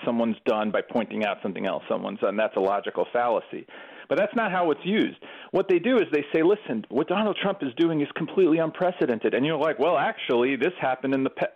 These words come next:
"No, what about <laughs> him?" Like, you know, they don't let you put things into historic context. They don't let you point out, for instance, that the people right now who are involved in these debates were doing the same exact things. I think those matter because it speaks to their bad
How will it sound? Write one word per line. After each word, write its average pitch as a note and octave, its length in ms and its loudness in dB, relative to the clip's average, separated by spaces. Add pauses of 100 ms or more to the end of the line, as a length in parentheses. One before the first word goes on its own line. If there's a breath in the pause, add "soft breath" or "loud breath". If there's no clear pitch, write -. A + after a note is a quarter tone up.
(320 loud breath)
"No, A3 280 2
what F#3+ 180 2
about G#3+ 300 0
<laughs> D#3+ 220 -4
him?" D3+ 100 -2
Like, D3 160 0 (360 loud breath)
you F#3 60 2
know, F#3 100 2
they D#3 120 2
don't F3 300 0
let D#3 220 2
you C3 400 4 (420 loud breath)
put F3 220 -4
things D3+ 240 0
into C3 180 0
historic B2 440 -2
context. A#2 680 -4
They A2+ 100 2
don't C3+ 240 2
let C3 200 2
you B2 80 -4
point C3+ 520 0
out, A#2 440 0 (640 loud breath)
for C3+ 100 0
instance, C#3 400 0
that - 160 -2
the D#3 60 0
people F#3 460 0
right F3 260 2
now F3 260 0
who D3 140 2
are C#3 60 2
involved D3 400 0
in D3 100 2
these C3+ 200 4
debates D#3 440 2
were C3 100 2
doing C3+ 340 2
the C3 60 2 (120)
same C3+ 200 0
exact A#2+ 460 -2
things. B2+ 220 0 (100)
I - 60 2
think F#3+ 220 -4
those D3+ 200 0
matter C#3 380 0
because B2 320 -8
it A2 160 -6
speaks C3 340 -4
to C3 80 -4
their G#2+ 320 2 (320 loud breath)
bad A2+ 280 2